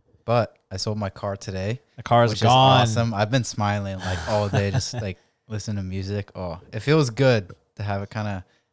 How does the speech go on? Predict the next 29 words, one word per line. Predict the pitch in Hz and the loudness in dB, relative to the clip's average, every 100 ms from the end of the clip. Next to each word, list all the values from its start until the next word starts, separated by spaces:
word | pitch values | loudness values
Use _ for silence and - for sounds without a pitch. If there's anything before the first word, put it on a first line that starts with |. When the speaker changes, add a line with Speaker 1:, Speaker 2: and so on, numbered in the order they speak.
| _ _ _ _ | _ _ _ _
Speaker 1:
uh, | 104 92 73 69 67 _ _ - _ _ _ _ | -12 -12 -12 -14 -18 _ _ -20 _ _ _ _
kinda | _ 135 | _ -4
move | 120 123 120 | 0 0 0
on | 107 101 107 | -2 -4 -4
from | 123 123 | -4 -2
it | 127 - | -4 -6
because | 113 110 | -12 -6
I've, | 104 98 | -4 -4
mentally | 101 117 117 117 | -2 -4 -2 -4
I've | 98 | -4
moved | 104 98 | -8 -8
on | 95 92 | -8 -10
from | - 110 | -10 -10
it, | 113 - _ _ _ _ | -10 -12 _ _ _ _
uh, | 95 90 85 | -14 -12 -10
for | 78 - | -12 -12
the | |
past | 101 98 - | -8 -8 -8
couple | 101 90 | -12 -10
of | 87 | -8
weeks. | 113 123 - | -8 -10 -14
But | - | -10
yeah, | 95 87 | -8 -8
I | 87 | -8
got | 92 | -10
the | - | -10
cash | - 113 113 - | -8 -6 -8 -8
now | 117 113 110 | -8 -6 -6
and | 95 | -8